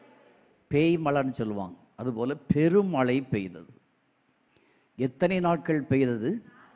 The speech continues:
எப்பெல்லாம் பெய்தது? அந்த day and night,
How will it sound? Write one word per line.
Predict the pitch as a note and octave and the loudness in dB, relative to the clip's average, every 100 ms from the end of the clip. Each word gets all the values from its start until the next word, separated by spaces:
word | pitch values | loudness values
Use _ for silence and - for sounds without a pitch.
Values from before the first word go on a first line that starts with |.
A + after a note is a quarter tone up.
| - - _ - _ _ - | -20 -20 _ -20 _ _ -8
எப்பெல்லாம் | B2 B2 D#3 E3+ F#3 | -4 0 2 2 2
பெய்தது? | E3 C#3+ C3+ A#2+ F#3+ G#3 - _ _ _ _ - _ | 0 -2 -2 -4 -6 -8 -18 _ _ _ _ -20 _
அந்த | E3+ E3 | -6 -2
day | D3+ F3 G3 | 0 0 0
and | F3 E3 | -2 0
night, | C#3+ | -2